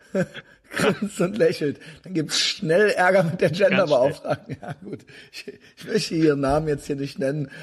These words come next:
Speaker 1: aber, <laughs> äh, es gibt sie auf jeden Fall, ne? Ähm, <laughs> lassen wir das. Jedenfalls, die Leute fragen sich jetzt natürlich, <laughs> warum jetzt, ihr, der war heute Morgen da bei dir und jetzt, äh, skypt ihr hier wieder oder was?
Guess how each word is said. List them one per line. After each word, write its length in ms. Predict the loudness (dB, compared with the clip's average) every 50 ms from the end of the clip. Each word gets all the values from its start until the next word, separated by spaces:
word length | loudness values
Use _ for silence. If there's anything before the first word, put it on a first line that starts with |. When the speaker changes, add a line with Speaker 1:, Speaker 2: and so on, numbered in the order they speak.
| -18 -10 -2
Speaker 1:
aber, 400 | 0 0 0 2 2 2 2 2 0 -4 -4 -4 -4 -6 -8 -10
<laughs> 220 | -8 -8 -6 -2 2 2
äh, 180 | 4 4 4 4
es 140 | 2 0 -2
gibt 220 | -2 -2 -2 -4 -6
sie 180 | 0 0 2
auf 220 | 2 2 0 0 0
jeden 180 | 0 0 0
Fall, 260 | 0 -2 -2 -2 0
ne? 200 | 0 0 0 0 -2 -8 -14 -18 -18 -18 -4 0
Ähm, 420 | 2 4 6 6 6 4 2 0 -2 -2 -6
<laughs> 120 | -4 -4
lassen 380 | -2 0 0 0 -2 -4 -4 -4
wir 80 | -2
das. 500 | 0 2 2 2 2 2 -2 -10 -16 -14 -12 -10 -10 -10 -8 0
Jedenfalls, 440 | 0 0 2 4 4 2 2 2 0
die 100 | -4 -4 -4
Leute 320 | 0 2 4 4 4 2 0
fragen 360 | -2 0 4 4 4 4 2
sich 100 | -2 -2
jetzt 180 | -2 -2 0 0
natürlich, 500 | -2 0 0 2 2 2 2 2 -2 -2 -2 -2 -2 -4 -10 -18
<laughs> 340 | -18 -16 -14 -14 -14 -10 -2
warum 460 | 0 0 4 4 4 4 4 2 0
jetzt, 340 | 2 2 2 2 0 -4 -6 -4
ihr, 120 | -2 0
der 160 | 0 2 4
war 100 | 4 4 4
heute 200 | 4 2 2 0
Morgen 360 | 2 4 4 4 4 2 0
da 220 | 0 2 2 2 4
bei 240 | 4 4 4 4
dir 280 | 2 2 0 0 0 -2 -6 -10 _ _ _ _ _ _ _ _ _ _ _ _ -20 _ _ _
und 120 | -2 2 4
jetzt, 400 | 4 4 4 2 -4 -10 -2 2
äh, 120 | 2 2 2
skypt 400 | 0 0 2 2 2 2 2 2
ihr 80 | 2
hier 220 | 4 4 4 4 4
wieder 180 | 4 4 4 2
oder 140 | 2 0 0
was? 320 | -2 -4 -6 -8 -12 -18